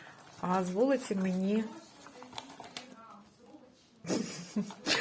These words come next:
а з вулиці мені здавалося, що вони свіжі. Зразу видно, мама блогер, кава, ноутбук.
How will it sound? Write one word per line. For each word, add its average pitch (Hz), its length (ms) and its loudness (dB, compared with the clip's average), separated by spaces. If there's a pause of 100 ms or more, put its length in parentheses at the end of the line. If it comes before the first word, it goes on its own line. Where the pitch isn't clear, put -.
(240)
а 190 120 4
з 180 60 4
вулиці 254 440 6
мені 202 280 6
здавалося, 196 580 4
що 185 200 -4
вони 165 400 -2
свіжі. 143 880 -2 (960)
Зразу 185 420 8
видно, 160 320 6
мама 196 300 12
блогер, 156 560 6
кава, 214 440 12 (1600)
ноутбук. 202 680 10